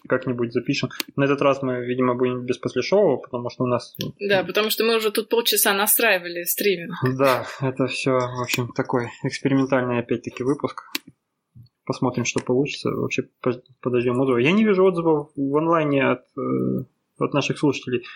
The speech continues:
Speaker 1: Оля,
Speaker 2: Да,
Speaker 1: как всег-,
Speaker 2: скажите вы
Speaker 1: как всегда, первая. Оля первая пришла к нам в чатик после того, как его сделали. И Оля первая пришла к нам в, э, онлайн-вещание. Но вот тоже у нее либо претензий нету к нам,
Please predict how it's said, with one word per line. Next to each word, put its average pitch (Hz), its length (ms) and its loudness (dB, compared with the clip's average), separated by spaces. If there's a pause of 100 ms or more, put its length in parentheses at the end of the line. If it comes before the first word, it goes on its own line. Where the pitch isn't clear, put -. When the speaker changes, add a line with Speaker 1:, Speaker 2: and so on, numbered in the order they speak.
(160)
Speaker 1:
Оля, 156 300 4
Speaker 2:
Да, 104 120 0
Speaker 1:
как 131 120 0
всег-, 120 140 2
Speaker 2:
скажите 120 220 -4
вы 170 80 -6
Speaker 1:
как 151 120 2
всегда, 156 260 0
первая. 127 440 4
Оля 143 220 4
первая 135 320 4
пришла 131 380 0
к 123 100 -6
нам 120 300 -2
в 127 380 -4
чатик 175 340 0 (400)
после 127 220 0
того, 127 160 2
как 127 180 -2
его 120 160 4
сделали. 120 480 2
И 127 60 2
Оля 135 220 2
первая 131 280 2
пришла 131 300 0
к - 80 -16
нам 127 180 2
в, 127 360 2 (1200)
э, 143 40 -6 (540)
онлайн-вещание. 123 1400 0 (140)
Но 135 340 4
вот 139 300 0
тоже 175 240 4
у 156 80 4
нее 143 300 2
либо 139 220 2
претензий 165 480 2
нету 131 480 0
к - 80 -4
нам, 120 280 0